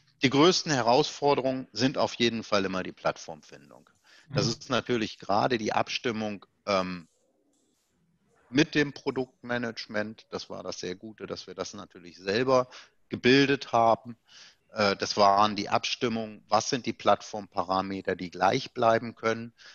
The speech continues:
Speaker 1: Da war das Gute, dass wir uns auf eine große Ist-Analyse stürzen konnten und sagen können, das haben wir schon dreißig Jahre so gemacht.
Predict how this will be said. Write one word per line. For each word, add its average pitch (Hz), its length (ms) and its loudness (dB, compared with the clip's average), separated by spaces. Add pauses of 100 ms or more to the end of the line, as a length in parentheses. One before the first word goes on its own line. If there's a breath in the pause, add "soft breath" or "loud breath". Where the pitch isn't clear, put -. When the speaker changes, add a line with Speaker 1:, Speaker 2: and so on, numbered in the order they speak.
(120)
Speaker 1:
Da 95 160 4
war 107 120 6
das 95 260 -2
Gute, 117 280 -20
dass 101 220 -14
wir 98 120 -2
uns 98 180 -6
auf 92 180 -12
eine 98 100 -16
große 101 400 -12
Ist-Analyse 117 880 -6
stürzen - 500 -8
konnten 110 300 -8
und 92 160 -20
sagen 101 300 0
können, 101 340 -8 (160)
das - 240 -8
haben 107 280 2
wir 110 120 -4
schon 104 260 -6
dreißig 101 520 -6
Jahre 104 380 -2
so 131 200 -10
gemacht. 123 480 -6